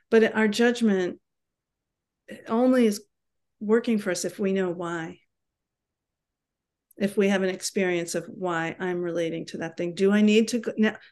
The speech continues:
now I've, now I've heard myself. I've understood my samskara. I've understood that, you know, this is relating to the part in me that really feels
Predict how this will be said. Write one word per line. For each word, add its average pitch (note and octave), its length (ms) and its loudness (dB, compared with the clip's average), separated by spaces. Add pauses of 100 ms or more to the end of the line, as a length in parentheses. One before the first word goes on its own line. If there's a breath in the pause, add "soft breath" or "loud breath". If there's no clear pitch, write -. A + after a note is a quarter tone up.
now A3 300 4
I've, A#3+ 180 4 (120)
now A3 260 2
I've A#3 280 0 (200)
heard G#3+ 260 4
myself. - 560 -6
I've G3 160 -2
understood G3+ 480 2
my F3+ 140 0
samskara. - 720 -8 (880 loud breath)
I've G#3 140 4
understood G3 580 4
that, F3+ 220 2
you F#3+ 60 0
know, F3+ 140 0
this G3 220 0
is F#3+ 160 2
relating F#3 600 0
to F#3+ 180 -4
the F3+ 80 -4
part F3+ 280 -4
in F3+ 140 -2
me F3 140 -2
that F3 180 -4
really F#3 320 0
feels F3 600 -4